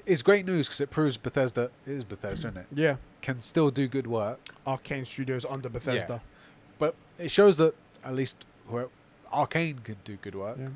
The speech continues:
Speaker 2: And it shows their next game, whatever they make for Xbox, has the potential to be great as well.
Speaker 1: To be a banger, absolutely. But so far,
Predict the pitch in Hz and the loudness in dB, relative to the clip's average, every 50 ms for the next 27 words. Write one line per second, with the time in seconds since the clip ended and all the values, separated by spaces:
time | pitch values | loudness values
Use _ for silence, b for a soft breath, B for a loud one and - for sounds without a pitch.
0 | - B B B - 151 160 - 190 180 165 175 170 170 185 196 170 - - 165 | -14 B B B -2 -2 2 4 4 4 6 6 4 4 4 2 0 -2 -6 0
1 | 147 196 196 175 160 175 170 165 156 156 156 165 160 165 160 170 170 - - 160 | 2 4 4 4 4 2 2 2 2 2 2 2 2 2 2 2 0 0 2 2
2 | 175 175 170 - - 151 147 170 147 B B B B B - 175 180 170 147 165 | 2 2 0 -2 -2 0 0 0 0 B B B B B 2 2 2 2 0 -2
3 | - 156 180 170 156 147 - 147 139 156 147 151 143 151 160 151 143 143 131 151 | -4 -2 -2 -2 -2 -4 -6 -6 -4 -2 -2 0 2 4 4 4 4 2 0 0
4 | 175 151 120 - - - 127 131 123 117 135 131 123 98 87 92 107 127 - - | 0 0 -2 -4 -6 -2 0 2 2 2 2 0 0 -2 -6 -10 -12 -10 -8 -6
5 | 123 117 104 98 90 117 - - - - 185 175 165 143 - 180 165 135 113 113 | -4 -4 -4 -6 -8 -10 -8 -4 2 4 6 6 6 4 4 4 4 4 4 2
6 | 135 131 | 0 -2